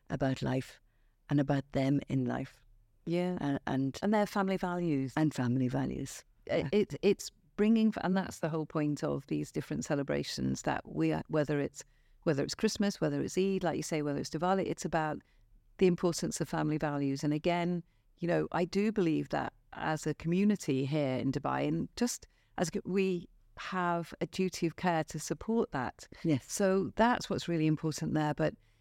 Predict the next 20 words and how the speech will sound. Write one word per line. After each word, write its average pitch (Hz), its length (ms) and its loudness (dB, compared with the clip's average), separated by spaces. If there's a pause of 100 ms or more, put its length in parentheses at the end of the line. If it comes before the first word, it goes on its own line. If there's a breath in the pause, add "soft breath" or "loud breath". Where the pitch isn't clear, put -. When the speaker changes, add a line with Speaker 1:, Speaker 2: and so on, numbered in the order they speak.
(320)
Speaker 2:
just 233 300 2
in 262 80 6
terms 185 400 0 (100)
of, 190 380 2 (260)
um, 143 600 -2 (120)
sleep 151 480 0
and 147 220 0
certain 147 500 0 (240)
holiday 151 520 0
situations, 143 840 -2 (1200)
what 220 320 4
I 240 200 4
find 151 420 -2
is 143 340 -2 (380)
when 196 260 2
I 277 120 6
give 233 300 0 (220)
the - 100 2
parents 175 440 0
permission 170 800 -2